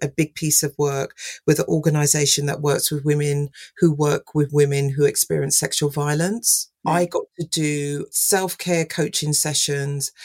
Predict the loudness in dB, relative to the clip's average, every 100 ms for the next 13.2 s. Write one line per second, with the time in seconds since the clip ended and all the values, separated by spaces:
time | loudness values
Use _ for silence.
0 | -18 -14 -2 0 2 2 2 2 2 -2
1 | -2 -2 0 -2 -2 -2 -2 0 0 0
2 | 0 -2 -2 -2 -2 0 -2 -2 -4 -4
3 | -4 -2 0 0 -2 -2 -4 -2 -2 -2
4 | -2 -4 -4 _ _ -2 0 0 2 2
5 | 0 0 -2 -2 -2 0 0 -2 -4 -4
6 | -4 -6 -10 _ 0 0 2 -2 0 -4
7 | -4 -4 -2 0 0 0 -2 -2 -2 -2
8 | -4 -4 -2 0 -2 -6 -12 -14 -8 -2
9 | -2 -2 -2 0 0 0 0 0 -2 -4
10 | -8 -10 -8 -4 -2 -2 2 2 2 0
11 | -4 -8 _ -4 0 0 0 0 0 0
12 | -4 -2 0 0 0 0 -2 -2 -4 -8
13 | -6 -8